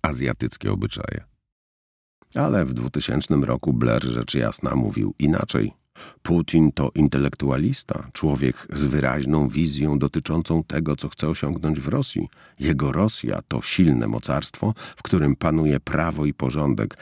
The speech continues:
a jednocześnie to kraj demokratyczny i liberalny. Opowiadał dziennikarzom po powrocie do Londynu. Pierwszy egzamin Putin zdał. Wywarł niezatarte wrażenie na Blairze.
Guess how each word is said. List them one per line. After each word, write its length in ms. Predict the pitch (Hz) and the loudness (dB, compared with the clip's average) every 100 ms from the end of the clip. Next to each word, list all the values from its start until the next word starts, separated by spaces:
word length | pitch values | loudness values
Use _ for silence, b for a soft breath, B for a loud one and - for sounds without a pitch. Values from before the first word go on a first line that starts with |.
| B | B
a 140 | - 90 | 0 4
jednocześnie 960 | 92 90 76 85 85 - - - 80 78 | 4 4 2 0 0 -4 -4 -2 0 0
to 140 | 73 | -2
kraj 300 | - 76 76 | 0 0 2
demokratyczny 960 | 67 82 87 - 71 - 85 - 80 71 | 2 0 0 0 -2 0 -4 0 0 2
i 160 | 71 62 | 2 2
liberalny. 840 | 73 65 76 82 71 53 52 50 _ _ _ - B B B - | 2 2 0 0 2 2 0 -2 _ _ _ -20 B B B -4
Opowiadał 460 | 131 110 90 76 67 | 0 0 2 2 4
dziennikarzom 680 | 67 64 65 67 69 65 | 4 4 2 0 0 0
po 100 | - | -2
powrocie 440 | - 64 64 - 58 | -2 0 0 0 0
do 100 | 62 | 0
Londynu. 480 | 60 60 57 57 57 _ _ _ _ _ _ _ _ _ - | 2 2 2 0 -2 _ _ _ _ _ _ _ _ _ -2
Pierwszy 360 | - 147 - 123 | 2 0 2 2
egzamin 760 | 110 - 67 76 101 92 80 | 2 2 -2 0 0 2 2
Putin 460 | - 64 - 73 67 | 2 -2 0 2 2
zdał. 460 | 60 60 50 50 - _ _ _ _ _ _ | 2 0 -2 -4 -12 _ _ _ _ _ _
Wywarł 640 | - 82 80 71 64 60 58 | 0 2 2 2 -2 -2 2
niezatarte 640 | 67 73 73 78 73 - | 4 4 2 0 -2 -2
wrażenie 440 | 58 64 58 60 69 | -2 -2 0 2 4
na 140 | 76 | 4
Blairze. 380 | 76 82 60 | 4 2 2